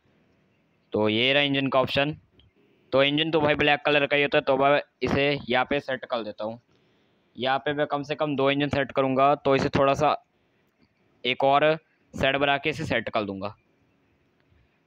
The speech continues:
क्योंकि भाई इंजन सही से लगा नहीं है। तो यहाँ से मैं फिर से वही option बनाऊँगा, वन point five select करूँगा, तो इसे थोड़ा आगे कर लूँगा उसको भी। अब हमारा कार का इंजन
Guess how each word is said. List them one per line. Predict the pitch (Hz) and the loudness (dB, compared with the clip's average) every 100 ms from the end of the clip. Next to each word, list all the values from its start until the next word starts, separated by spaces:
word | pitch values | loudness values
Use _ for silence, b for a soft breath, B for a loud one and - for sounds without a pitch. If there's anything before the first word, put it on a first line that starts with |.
| - | -8
क्योंकि | 113 131 | -2 0
भाई | 143 147 | 2 2
इंजन | 147 151 | 2 2
सही | 139 | 0
से | 131 | 0
लगा | 135 123 127 | 0 2 0
नहीं | 104 | -2
है। | 101 104 - _ _ _ _ _ _ _ _ _ _ _ _ _ - | -4 -8 -14 _ _ _ _ _ _ _ _ _ _ _ _ _ -2
तो | 120 | 2
यहाँ | 131 139 | 2 2
से | 156 | 2
मैं | 147 | 2
फिर | 139 | 0
से | 139 | 2
वही | 151 147 | 2 2
option | 143 151 147 | 2 2 0
बनाऊँगा, | 143 143 147 | 0 0 2
वन | 139 | 0
point | 131 139 | 0 0
five | 143 | 0
select | 139 135 | -2 -2
करूँगा, | - 139 139 147 | 0 0 2 2
तो | 135 127 _ _ _ - | 0 -2 _ _ _ -8
इसे | 127 | -6
थोड़ा | 147 147 147 | -2 2 2
आगे | 131 | 2
कर | 117 92 | -2 -2
लूँगा | 95 107 110 _ _ _ _ _ | -6 -6 -10 _ _ _ _ _
उसको | 117 - 135 | -4 -2 0
भी। | 113 101 - - _ _ _ _ _ _ _ | 0 -2 -8 -16 _ _ _ _ _ _ _
अब | 127 151 | 0 2
हमारा | 160 165 160 170 | 2 4 4 4
कार | 160 156 | 2 2
का | 165 | 2
इंजन | 151 160 160 | 2 2 0